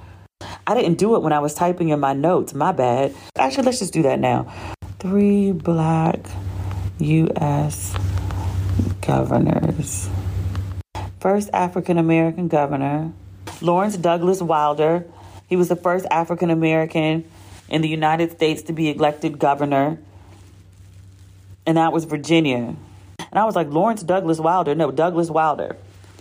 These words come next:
Okay, I'm looking at this on the Wall Street Journal.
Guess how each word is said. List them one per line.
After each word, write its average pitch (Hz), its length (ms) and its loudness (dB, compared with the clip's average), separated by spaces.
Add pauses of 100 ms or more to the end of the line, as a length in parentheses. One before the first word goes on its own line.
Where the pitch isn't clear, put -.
(480)
Okay, 165 200 2
I'm 160 100 2
looking 170 220 0
at 160 100 2
this 160 160 0
on 151 120 0
the 147 60 -2
Wall 143 240 0
Street 143 300 -4
Journal. 135 500 0